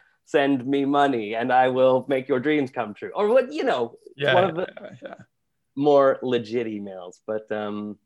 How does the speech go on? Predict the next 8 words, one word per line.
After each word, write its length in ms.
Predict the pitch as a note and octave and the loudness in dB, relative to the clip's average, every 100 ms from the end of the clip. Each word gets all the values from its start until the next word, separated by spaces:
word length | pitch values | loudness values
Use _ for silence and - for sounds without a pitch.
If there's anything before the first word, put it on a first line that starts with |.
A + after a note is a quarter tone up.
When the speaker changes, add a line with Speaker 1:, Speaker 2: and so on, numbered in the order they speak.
| _ _ _ _ _ _ _ _ - | _ _ _ _ _ _ _ _ -2
Speaker 1:
yeah, 300 | F3+ E3+ G#2 | 2 2 0
no, 140 | D3 | -2
I 100 | C#3+ | -2
mean, 180 | B2+ B2+ | -2 -4
I 80 | A2+ | -6
think 240 | - B2 | -10 -8
that's 420 | A#2 A#2 - - _ _ _ _ _ _ _ - | -6 -6 -8 -20 _ _ _ _ _ _ _ -20
Speaker 2:
S-, 200 | - | -20